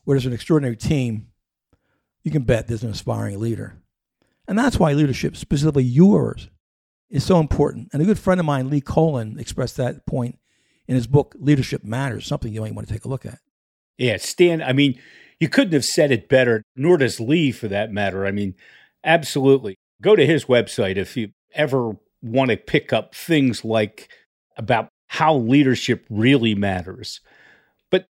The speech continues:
Speaker 2: see, leaders set the vision, and the vision doesn't come down on tablets of stone. You need to tweak it accordingly. It sometimes means reinventing the business.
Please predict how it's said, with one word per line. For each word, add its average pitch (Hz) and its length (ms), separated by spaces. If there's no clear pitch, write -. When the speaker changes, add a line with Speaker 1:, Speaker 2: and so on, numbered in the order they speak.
Speaker 2:
see, 208 280
leaders 240 520
set - 440
the 123 80
vision, 95 760
and 180 180
the 175 60
vision 262 540
doesn't 214 300
come 147 180
down 147 200
on 117 120
tablets 123 400
of - 40
stone. 104 400
You 240 220
need 190 280
to 165 80
tweak - 500
it 120 80
accordingly. 113 800
It 139 100
sometimes 220 560
means 127 360
reinventing 135 920
the 131 60
business. 135 720